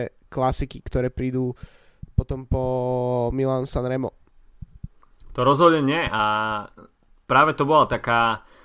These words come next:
Speaker 2: otázka pred začiatkom jarných klasík, ako sa bude dariť, e, Nikimu Terpstrovi, ktorý, ruku na srdce, posledné roky využíval tú situáciu v Quickstepe,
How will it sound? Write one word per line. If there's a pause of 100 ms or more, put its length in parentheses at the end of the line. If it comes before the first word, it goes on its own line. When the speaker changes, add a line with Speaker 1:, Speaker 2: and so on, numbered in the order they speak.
(240)
Speaker 2:
otázka
pred
začiatkom
jarných
klasík, (220)
ako
sa
bude
dariť,
e, (580)
Nikimu
Terpstrovi, (500)
ktorý, (880)
ruku
na
srdce, (500)
posledné
roky (400)
využíval
tú (400)
situáciu
v
Quickstepe,